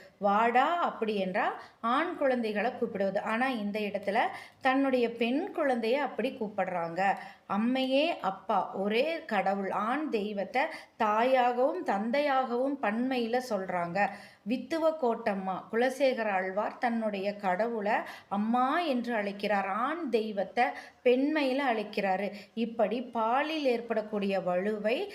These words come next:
சிறப்பு காரணமா உயர்வு காரணமா ஏற்றுக்கொள்வதை நாம பால் வலுவமைதி அப்படின்னு சொல்றோம். அடுத்ததா இட வலுவமைதி. தன்மை, முன்னிலை, படர்க்கை, இட சொற்கள்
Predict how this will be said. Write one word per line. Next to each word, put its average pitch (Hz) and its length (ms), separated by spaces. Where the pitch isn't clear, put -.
சிறப்பு 294 520
காரணமா 202 720
உயர்வு 294 540
காரணமா 208 560
ஏற்றுக்கொள்வதை 190 880
நாம 180 300
பால் 285 480
வலுவமைதி 208 880
அப்படின்னு 190 560
சொல்றோம். 170 540
அடுத்ததா 254 500
இட 269 340
வலுவமைதி. 214 920
தன்மை, 247 540
முன்னிலை, 254 560
படர்க்கை, 247 680
இட 220 280
சொற்கள் 202 680